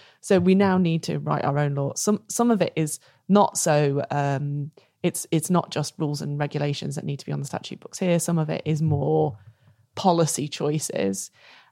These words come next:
And this is why, um, the government have said that they'll bring forward this, this suite of bills on customs and trade and immigration and all of the rest of it.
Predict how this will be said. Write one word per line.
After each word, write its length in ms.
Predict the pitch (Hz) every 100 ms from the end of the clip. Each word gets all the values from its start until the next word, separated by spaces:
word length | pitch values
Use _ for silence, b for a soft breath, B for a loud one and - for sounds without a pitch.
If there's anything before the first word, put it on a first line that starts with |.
| -
And 480 | 170 165 160 156 - -
this 200 | 180 160
is 120 | 165
why, 460 | 165 156 151 151 151 -
um, 500 | 147 143 139 139 - - -
the 100 | 156
government 320 | 147 156 -
have 120 | 156
said 240 | 165 147 -
that 120 | -
they'll 120 | 156
bring 200 | 151 147
forward 300 | 143 143 139
this, 420 | 143 135 - - _ 160
this 180 | 147
suite 380 | - - - 190
of 100 | 147
bills 320 | 151 147 143
on 200 | 156 151
customs 340 | 156 151 151 143
and 80 | 143
trade 320 | 139 135 139
and 80 | 139
immigration 640 | 135 135 139 - 143 143
and 280 | 135 131 - _ 135
all 160 | 135
of 60 | 127
the 80 | -
rest 200 | 131 -
of 60 |
it. 160 | -